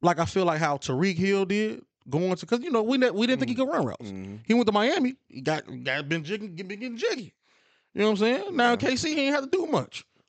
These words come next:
Speaker 1: You know what I'm saying?
Speaker 2: Deep ball.
Speaker 1: F-, f-, fade ball, backside
Speaker 2: <laughs> That's
Speaker 1: post.
Speaker 2: it.
Speaker 1: You know what I'm saying? Comeback hitches. But he be getting jiggy with
Speaker 2: Mm-hmm.
Speaker 1: Miami. I feel like Debo gotta figure that out. You know what I'm saying? And I also feel like Ayuk is a little upset,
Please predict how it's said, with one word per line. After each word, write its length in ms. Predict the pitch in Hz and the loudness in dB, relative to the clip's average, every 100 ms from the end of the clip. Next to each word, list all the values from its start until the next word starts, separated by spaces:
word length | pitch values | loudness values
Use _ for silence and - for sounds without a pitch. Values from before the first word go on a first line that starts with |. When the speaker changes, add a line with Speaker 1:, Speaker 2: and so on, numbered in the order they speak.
| _ | _
Speaker 1:
You 80 | - 127 | -16 -2
know 80 | 190 | 2
what 40 | |
I'm 60 | 208 | 4
saying? 300 | 220 233 240 | 2 2 0
Speaker 2:
Deep 100 | 233 | -2
ball. 200 | 107 113 | -4 -4
Speaker 1:
F-, 200 | - - - | -8 -12 -4
f-, 60 | |
fade 220 | 151 196 | 2 4
ball, 280 | 190 214 220 | 4 4 4
backside 360 | 180 202 - 202 | 6 4 4 2
Speaker 2:
<laughs> 80 | 202 | 2
That's 40 | |
Speaker 1:
post. 320 | 202 202 214 | 2 2 0
Speaker 2:
it. 40 | 120 | -4
Speaker 1:
You 60 | |
know 80 | 113 - - - | -6 -8 -18 -4
what 100 | 196 | -2
I'm 60 | |
saying? 140 | 202 214 | 0 0
Comeback 400 | 208 202 208 202 | 2 2 2 0
hitches. 480 | 208 208 220 220 - _ _ _ | 0 0 -2 -6 -12 _ _ _
But 140 | - 202 | 2 2
he 100 | 196 | 2
be 140 | 240 | 0
getting 240 | 180 196 220 | 0 0 0
jiggy 360 | 302 440 359 | 0 0 -2
with 120 | 202 202 | -2 0
Speaker 2:
Mm-hmm. 40 | |
Speaker 1:
Miami. 440 | 175 143 104 107 131 _ _ _ | 0 0 -2 -6 -12 _ _ _
I 120 | - 135 | -2 -2
feel 280 | - 214 | 0 2
like 320 | 208 196 190 175 | 2 2 0 -2
Debo 420 | - 131 196 359 349 | -10 -2 0 0 0
gotta 160 | 262 | -2
figure 240 | 233 240 196 | -2 -2 0
that 160 | 139 | 2
out. 220 | 165 120 - _ _ _ _ _ _ - | 2 -2 -8 _ _ _ _ _ _ -4
You 80 | |
know 60 | 147 | -2
what 80 | 139 | 0
I'm 60 | 147 | 0
saying? 220 | 156 156 - | 0 -2 -2
And 140 | 147 | 2
I 40 | |
also 320 | 143 320 - 185 | 2 0 0 0
feel 180 | - | 2
like 180 | 190 214 | 0 2
Ayuk 360 | 214 214 240 277 | 0 2 0 -2
is 80 | 277 | -2
a 40 | |
little 240 | 269 285 | 0 2
upset, 360 | 294 - 285 359 | 2 2 0 0